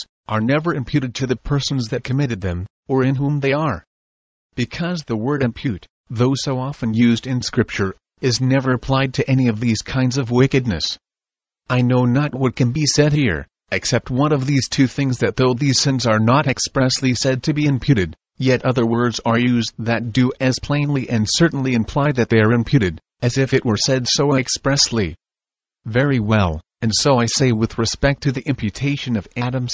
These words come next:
sin. The thing meant by the word impute, may be as plainly and certainly expressed by using other words, as if that word were expressly used. And more certainly,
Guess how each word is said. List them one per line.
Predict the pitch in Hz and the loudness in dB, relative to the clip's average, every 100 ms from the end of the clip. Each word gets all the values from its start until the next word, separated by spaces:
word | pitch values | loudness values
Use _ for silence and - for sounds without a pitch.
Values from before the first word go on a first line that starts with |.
| - | -4
sin. | 156 127 76 _ _ _ _ _ _ _ | -2 -2 -4 _ _ _ _ _ _ _
The | 143 | -2
thing | 139 139 120 | -2 -4 -2
meant | 113 127 117 | -2 -4 -4
by | 127 | -6
the | 117 | -4
word | 107 135 139 | -4 -4 -4
impute, | 120 - 135 87 - _ - | -4 -4 -8 -8 -16 _ -4
may | 135 175 | 0 2
be | 147 147 | 0 -2
as | 123 - | -2 -4
plainly | - 147 147 139 - | -4 -2 -2 -2 -2
and | 113 107 | -2 0
certainly | - 170 147 151 139 | 2 2 2 0 0
expressed | 127 - 127 - - | -4 0 0 -2 -8
by | 101 104 | -2 0
using | 107 120 127 123 | 2 2 2 0
other | 143 151 | -2 0
words, | 117 104 90 - - _ - | -2 -4 -6 -12 -14 _ -2
as | 110 120 | 0 2
if | 143 | 0
that | 123 139 | 0 -2
word | 120 135 143 | 0 -2 -2
were | 147 143 | -2 -2
expressly | 135 - - 131 - 135 | -2 -4 -2 -2 0 -2
used. | 123 113 85 - _ _ _ _ _ _ _ | 0 0 -2 -8 _ _ _ _ _ _ _
And | - 120 | -2 2
more | 117 131 | 2 0
certainly, | - 170 143 113 104 104 | 2 0 0 -4 -4 -8